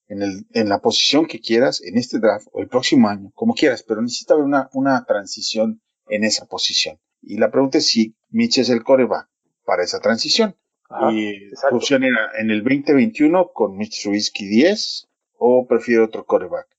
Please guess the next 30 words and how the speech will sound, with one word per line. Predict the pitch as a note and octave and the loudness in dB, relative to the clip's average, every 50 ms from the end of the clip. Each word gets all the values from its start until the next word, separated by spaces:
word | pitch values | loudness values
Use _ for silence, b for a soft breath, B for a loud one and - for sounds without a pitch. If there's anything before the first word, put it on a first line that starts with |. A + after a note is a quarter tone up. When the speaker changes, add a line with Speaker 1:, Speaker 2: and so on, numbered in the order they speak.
| _ _ | _ _
Speaker 1:
Ochenta | _ B2 A#2+ - B2+ B2 B2 A#2+ C3 B2 | _ -10 -8 -2 0 0 2 2 2 4
y | B2+ | 4
uno | D3 D#3 E3 D#3 - | 4 2 2 0 -2
punto | D#3 D#3 D3+ C#3+ D#3 | -4 -6 -4 0 2
ocho | D3+ D3+ - C#3+ - | 0 0 0 -6 -6
por | - A2+ A2+ | -4 -4 -4
ciento | - - - C3 C3 C3 - C3 | -2 0 0 0 0 2 0 2
dice | A2+ A#2 A2+ - C3 - - | 2 2 0 0 -4 -4 -4
que | - G2 | -8 -12
prefiere | - - F#2 G2 - - C3+ A#2 B2+ C#3+ | -10 -8 -12 -10 -4 -2 0 2 2 2
otro | B2+ - - A#2+ | 0 -2 -8 -8
quarterback, | - - C3 A#2+ A2+ A2+ A#2+ C#3+ D#3 _ - | 0 2 4 4 6 4 4 2 -2 _ -6
dieciocho | A2+ A2 A2 - B2+ A#2+ A#2+ - A2 _ | -6 -4 -2 0 -2 -2 -2 -4 -12 _
punto | - A#2+ A2+ - A2+ G2 | -4 -4 -2 -2 -2 -2
dos | G2 G2+ A2 G#2+ - - - _ | 0 0 0 -2 -2 -12 -16 _
por | _ - E2 F2+ - | _ -14 -12 -4 -2
ciento | - - C3+ C3 C3 C3+ C3 - - A2+ G#2 | -2 2 2 2 2 0 -2 0 0 0 0
dice | G2+ G2+ - - G2 - | 0 -4 -6 -6 -8 -10
que | - - E2+ | -12 -14 -14
Mitch. | F2 - - - - - _ _ _ _ _ _ _ - | -14 -16 -12 -10 -10 -10 _ _ _ _ _ _ _ -6
Hay | - G#2 G#2+ G#2+ | -4 -2 -2 -2
Speaker 2:
Con | G2 F#2+ G#2+ | -4 -6 -4
Speaker 1:
sesenta | G#2+ A#2+ B2+ C3 - - F#2 | -2 -4 -4 -4 -6 -12 -12
y | - | -10
seis | - - A#2 A2 G#2+ | -2 -2 -2 -2 -2
Speaker 2:
Mitch. | - | -2
Speaker 1:
votos | A#2 B2 D#3 E3+ - F#3 F3+ - - | 0 2 2 2 2 2 0 0 0
y | - | -6
Speaker 2:
Ah, | - | -4
Speaker 1:
quedan, | B2+ A#2+ B2 A#2+ | -4 -2 -2 -4